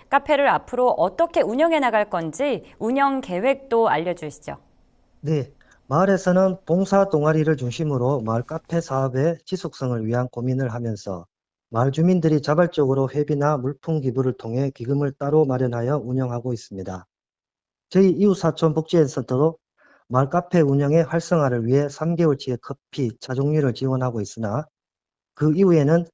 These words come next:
Speaker 2: 외부 지원에 의존하지 않고 마을에서 숲길 정비 사업, 고추, 꼭지 따기 등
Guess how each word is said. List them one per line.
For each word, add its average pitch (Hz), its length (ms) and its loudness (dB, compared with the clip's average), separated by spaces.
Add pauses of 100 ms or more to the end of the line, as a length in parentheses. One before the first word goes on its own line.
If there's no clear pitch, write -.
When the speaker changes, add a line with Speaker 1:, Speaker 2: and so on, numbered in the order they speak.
(360)
Speaker 2:
외부 180 340 4
지원에 170 340 4
의존하지 135 560 0
않고 117 460 -4 (180)
마을에서 143 500 0
숲길 151 520 -2
정비 123 300 -2
사업, 107 320 -2 (500)
고추, 143 260 -6
꼭지 156 340 -6
따기 160 260 2
등 170 200 2